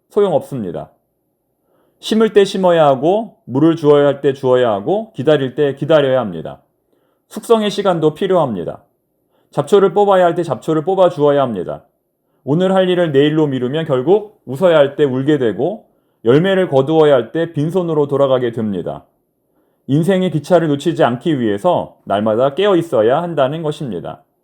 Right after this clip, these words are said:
오늘 본문은 우리에게 신앙생활이란 무엇인가?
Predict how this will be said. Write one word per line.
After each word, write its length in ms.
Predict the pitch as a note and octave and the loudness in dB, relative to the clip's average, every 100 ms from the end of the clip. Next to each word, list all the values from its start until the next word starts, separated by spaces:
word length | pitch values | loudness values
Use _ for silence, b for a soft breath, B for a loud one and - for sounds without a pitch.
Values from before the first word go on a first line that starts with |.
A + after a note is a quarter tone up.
| _ _ _ | _ _ _
오늘 200 | C3 F#3 | -2 2
본문은 500 | F3+ D#3+ D#3+ F#3+ F#2+ _ _ - | 2 0 0 -2 -6 _ _ -10
우리에게 640 | B2+ C#3+ B2 A2+ B2 D2+ _ _ _ _ | -2 0 0 0 -2 -4 _ _ _ _
신앙생활이란 840 | - - A#3 A#3 A3 G3+ F3+ E3 D3 | -8 -2 0 0 0 0 2 2 2
무엇인가? 600 | C3+ C#3 A#2+ G2 D2+ | 2 2 -2 -6 -6